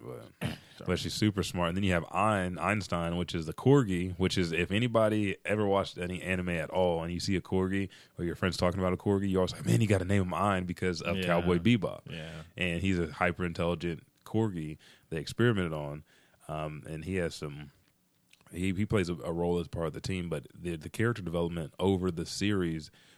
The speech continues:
Speaker 1: for each of these guys and how it kinda ends and how they go on different paths or astray and come back, or if they have different conflict resolutions to the same problem is very, very
Speaker 2: Mm-hmm.
Speaker 1: strong. That's why I say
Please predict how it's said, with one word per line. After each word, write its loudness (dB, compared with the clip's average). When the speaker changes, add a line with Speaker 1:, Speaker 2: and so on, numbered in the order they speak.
Speaker 1:
for -6
each -4
of -6
these -4
guys -2
and -4
how 0
it -4
kinda -6
ends -4
and -12
how -4
they -4
go -2
on -4
different 0
paths 2
or -4
astray -2
and -6
come -4
back, 0
or -4
if -8
they -4
have -4
different -6
conflict -8
resolutions -6
to -8
the -10
same -6
problem -4
is -14
very, 0
very -4
Speaker 2:
Mm-hmm. -4
Speaker 1:
strong. -6
That's -4
why -2
I -2
say -2